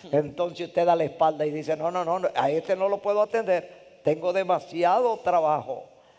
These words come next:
¿Y cómo puedes atender al que viene con perfume, al que viene bien vestido? Y tú le das la espalda al pobre,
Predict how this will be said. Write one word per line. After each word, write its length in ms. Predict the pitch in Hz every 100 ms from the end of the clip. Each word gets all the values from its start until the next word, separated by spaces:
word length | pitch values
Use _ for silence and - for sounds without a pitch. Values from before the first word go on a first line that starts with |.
| _ -
¿Y 160 | 180
cómo 420 | 175 214 208 226 -
puedes 320 | 208 208 190
atender 580 | 175 - 180 151 170 175
al 200 | 151 -
que 100 | 143
viene 500 | 131 165 170 165 - - - _ _ _ _ _ _ _
con 220 | 170 165
perfume, 680 | 165 147 120 139 160 185 175
al 160 | 139 -
que 100 | 147
viene 360 | 123 165 160
bien 320 | 139 147 165
vestido? 720 | 156 139 - - 170 190 180 131 - _ - _ _ _ -
Y 120 | 196
tú 200 | - 190
le 120 | 214
das 220 | 185 165
la 140 | 180 175
espalda 840 | - - 160 165 160 151 - -
al 240 | 147 135 -
pobre, 640 | - 139 165 156 160 160